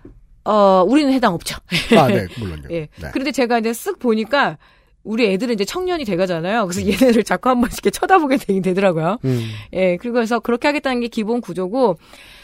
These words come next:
Speaker 1: 이 말이 자, 이제 그만하면 됐다 할 정도로 공급을 하겠다라는 그런 어떤 양적 확대 약속들을 하는데,
Speaker 2: 음.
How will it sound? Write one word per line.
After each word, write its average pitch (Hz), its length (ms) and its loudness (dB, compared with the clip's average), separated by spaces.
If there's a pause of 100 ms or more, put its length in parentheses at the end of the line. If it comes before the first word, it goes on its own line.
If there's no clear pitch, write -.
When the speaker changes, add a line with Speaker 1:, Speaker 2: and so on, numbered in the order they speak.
(380)
Speaker 1:
이 226 160 0
말이 269 960 2
자, 214 200 0
이제 233 280 0
그만하면 359 640 4
됐다 240 260 0
할 226 140 4
정도로 226 440 -4
공급을 294 680 0
하겠다라는 226 800 0
그런 190 120 -4
어떤 185 260 -4
양적 196 400 -4
확대 320 220 -4
약속들을 214 500 -4
하는데, 202 840 0 (100)
Speaker 2:
음. 98 120 -14